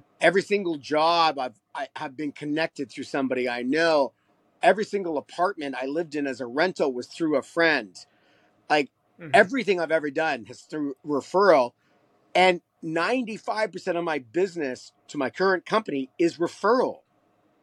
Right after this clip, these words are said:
Speaker 2: Mm.
Speaker 1: And I'm leaning into that. I'm, like, striking up all these referral agreements and, and relationships. So it's all about your relationships, your referrals, your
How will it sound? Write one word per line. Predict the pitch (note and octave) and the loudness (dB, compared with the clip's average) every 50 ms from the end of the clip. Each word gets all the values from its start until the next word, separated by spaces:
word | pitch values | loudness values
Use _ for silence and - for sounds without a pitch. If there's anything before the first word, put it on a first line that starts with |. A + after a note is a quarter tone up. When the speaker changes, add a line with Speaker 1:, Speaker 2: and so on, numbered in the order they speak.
| _ _ _ _ _ _ F#3 | _ _ _ _ _ _ -14
Speaker 2:
Mm. | F3+ F3 E3+ D3+ C#3+ B2+ A#2 - - | -12 -12 -10 -12 -12 -16 -20 -8 -4
Speaker 1:
And | E3 D#3+ D#3+ | 0 0 2
I'm | D#3+ F#3 A3 G#3+ | 4 2 2 4
leaning | F3 E3+ F3+ G3+ G3 F#3 F3+ | 4 4 4 4 2 2 0
into | G3+ C#4 D4+ D4 | 0 -2 -2 -2
that. | G3 B2+ G2 F#2+ G#2 | -2 -2 -2 0 0
I'm, | B2+ D#3+ F3+ | 0 0 0
like, | E3 E3 E3+ D#3 - _ _ _ _ _ _ | 0 0 0 0 -2 _ _ _ _ _ _
striking | - - - - E3+ F3 G#3 - - F#3 F3+ | -20 -14 -4 0 2 2 2 2 0 -2 -2
up | E3+ D#3+ - | -2 -2 -2
all | C#3 C#3 D#3+ | -4 -2 -2
these | E3+ F3 C#3 C#3 | -2 -2 -4 -4
referral | D3 C3 - - D#3+ E3+ F#3+ G#3+ A3 G#3 F#3+ F3 | -8 -12 -8 -4 0 2 4 4 4 4 4 2
agreements | C3+ A2+ C3 C3+ C3 A#2+ A2 G2 F#2+ F#2 F#2 - - | 0 0 -2 -2 -2 -4 -6 -10 -14 -16 -14 -12 -12
and, | A2 G#2 G#2+ | -12 -10 -10
and | B2+ A#2+ A2+ A2 | -8 -8 -6 -4
relationships. | A#2 A#2+ B2+ E3 - A#3 F#3 - F#3+ D3 - - C#3+ A#2+ - - | -2 4 6 6 6 6 4 0 -2 -2 0 0 0 0 0 0
So | - | -2
it's | C#3 A2+ | 0 2
all | D3 D#3+ A#3+ C#4+ | 4 4 4 4
about | C#4 B3+ G3+ E3+ C#3+ | 4 4 2 2 2
your | C#3 C3+ | -2 -4
relationships, | B2+ C3 C3 D3 E3+ F#3 - - G3+ D#3+ - - | -4 -2 -2 -2 -2 -2 -2 -6 -8 -8 -8 -10
your | B2 G#2 | -14 -14
referrals, | - - - F3 F3+ F3 E3+ E3 - - _ _ _ _ _ _ _ _ _ A2+ | -12 -6 -2 0 0 2 0 -2 -4 -10 _ _ _ _ _ _ _ _ _ _
your | B2 C3 B2 A#2 G#2 | -8 -6 -6 -6 -8